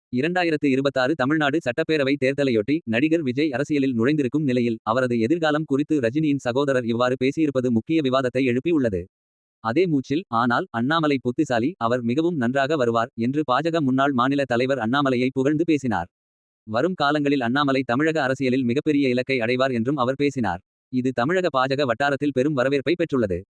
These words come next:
மேலும், நடிகர் கமல்ஹாசன் நியமன எம்பியாக தேர்வு செய்யப்பட்டுள்ள நிலையில்,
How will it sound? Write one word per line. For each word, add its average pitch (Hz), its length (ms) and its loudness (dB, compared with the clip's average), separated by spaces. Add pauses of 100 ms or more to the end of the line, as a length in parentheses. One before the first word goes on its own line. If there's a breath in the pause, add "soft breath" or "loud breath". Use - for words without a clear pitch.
(160)
மேலும், 135 360 0
நடிகர் 160 480 0
கமல்ஹாசன் 143 420 0
நியமன 127 300 0
எம்பியாக 147 440 2
தேர்வு 160 340 0
செய்யப்பட்டுள்ள 131 540 0
நிலையில், 117 360 0